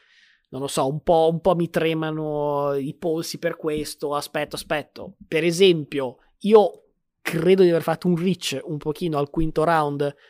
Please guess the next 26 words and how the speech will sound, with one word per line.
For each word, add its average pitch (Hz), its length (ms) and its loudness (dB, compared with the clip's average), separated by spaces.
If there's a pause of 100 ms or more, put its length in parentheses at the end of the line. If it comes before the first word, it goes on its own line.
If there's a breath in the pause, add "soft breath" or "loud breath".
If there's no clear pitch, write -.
(160 soft breath)
con 147 380 -4
Brandon 160 380 -2
Ayuk, 151 560 0
sapendo 143 560 -6
che - 360 -10
Deebo 139 280 -10
Samuel 139 500 -8
chiaramente 131 600 -10
è - 120 -16
testa - 280 -12
e - 20 -10
spalle 131 540 -8 (440)
il, 139 400 -12
il 147 140 -12
primo 170 280 -2
ricevitore 165 880 0
e, 143 240 -8
e 160 180 -2
il 156 120 -4
primo 151 260 -2
running 139 340 -4
back 135 180 -8
in 139 80 -8
un 147 60 -8
certo 143 260 -8
senso. 139 480 -8